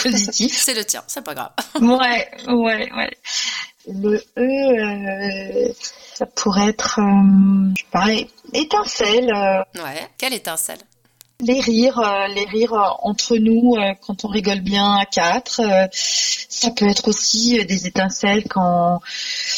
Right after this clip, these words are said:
Speaker 1: quand on, on grogne après les enfants.
Speaker 2: Mhm.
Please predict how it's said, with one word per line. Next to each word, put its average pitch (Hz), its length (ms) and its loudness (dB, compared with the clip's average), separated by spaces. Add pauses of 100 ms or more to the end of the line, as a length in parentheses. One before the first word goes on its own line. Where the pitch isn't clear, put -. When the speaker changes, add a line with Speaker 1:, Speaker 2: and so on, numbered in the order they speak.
(580)
Speaker 1:
quand 233 300 0
on, 226 320 4
on 208 220 4
grogne 220 380 2
après 214 300 0
les 202 200 0
enfants. 208 420 0 (480)
Speaker 2:
Mhm. 185 80 -20